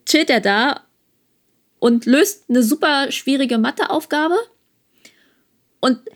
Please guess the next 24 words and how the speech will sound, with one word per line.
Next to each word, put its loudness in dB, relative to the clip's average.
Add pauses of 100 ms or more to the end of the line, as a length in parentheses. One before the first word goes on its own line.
hackt -2
aus -2
Versehen 4 (560)
deren 2
Social 0
Network. 0
Also -2
man 2
kann -2
das -2
so 0
ein 2
bisschen -2
vergleichen 0
mit 0 (180)
Facebook -2
bei 0
uns. -2 (560)
Alles 0
wird 2
über 0
dieses -4
Social -4
Network, -8